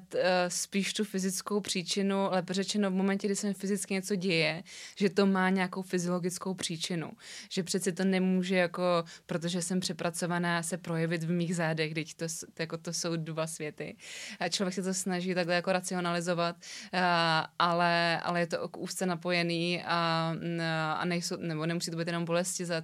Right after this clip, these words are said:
je to často hlava, často kůže, eh, pro ty, pro ty lidi, kteří jsou, eh, náchylnější jako na kožní problémy, tak,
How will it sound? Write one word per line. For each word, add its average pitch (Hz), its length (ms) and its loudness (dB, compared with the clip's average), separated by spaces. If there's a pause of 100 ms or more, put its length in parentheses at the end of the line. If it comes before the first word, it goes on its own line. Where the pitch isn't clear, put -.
je - 100 -8
to 160 100 -12
často 175 320 -6
hlava, 185 380 0 (380)
často 196 280 0
kůže, 208 680 2
eh, 180 180 2
pro 185 160 -6
ty, 180 140 -10 (200)
pro 185 180 -4
ty 185 140 -6
lidi, 180 200 -2
kteří 180 300 -6
jsou, 180 360 -2 (280)
eh, 170 40 0
náchylnější 180 600 -2
jako 180 140 -6
na 185 120 -2
kožní 185 320 -4
problémy, 180 460 -2
tak, 175 160 0